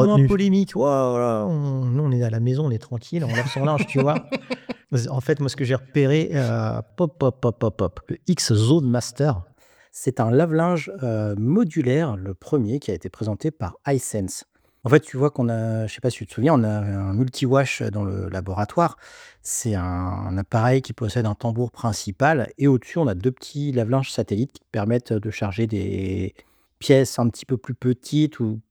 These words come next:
Speaker 1: pour les, pour ne pas les mélanger avec la grosse charge.
Speaker 2: Ok.
Speaker 1: Bah là, en fait, le concept, c'est d'avoir à peu près la même chose,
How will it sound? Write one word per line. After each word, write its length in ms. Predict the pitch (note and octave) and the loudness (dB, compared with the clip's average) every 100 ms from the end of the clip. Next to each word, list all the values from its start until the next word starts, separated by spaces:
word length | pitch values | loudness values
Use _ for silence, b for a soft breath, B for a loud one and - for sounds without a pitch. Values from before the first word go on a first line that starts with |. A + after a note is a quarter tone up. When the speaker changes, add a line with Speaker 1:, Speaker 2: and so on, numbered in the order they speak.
| _ | _
Speaker 1:
pour 260 | - C3+ B2+ | 0 2 2
les, 520 | A2+ A2 G2+ G2+ G#2+ | 0 -2 -2 -2 -2
pour 160 | G#2 B2 | -2 -2
ne 60 | A2+ | 0
pas 120 | C3 | 4
les 60 | |
mélanger 280 | B2 A#2 A#2+ | 4 4 2
avec 140 | A#2+ A2+ | 0 -2
la 80 | |
grosse 240 | G#2+ C3 B2+ | -4 -4 -4
charge. 380 | - B2+ A2+ - - | -4 -2 -2 -6 -10
Speaker 2:
Ok. 220 | G#2 - D#3 E3 b b A#2+ | -8 -4 -6 -6 b b 0
Speaker 1:
Bah 100 | C3 | 2
là, 80 | |
en 80 | F3+ | 2
fait, 220 | C3 - C#3 | 0 -6 -4
le 60 | |
concept, 360 | B2+ A#2+ F#3+ - | -4 -2 -4 -4
c'est 80 | C3 | -2
d'avoir 240 | B2 A#2+ | 2 2
à 40 | C#3 | 2
peu 80 | |
près 140 | F3+ A#3 | 0 0
la 80 | F3 | 2
même 140 | C3+ | 0
chose, 360 | - F3+ G#3 | -2 -2 -2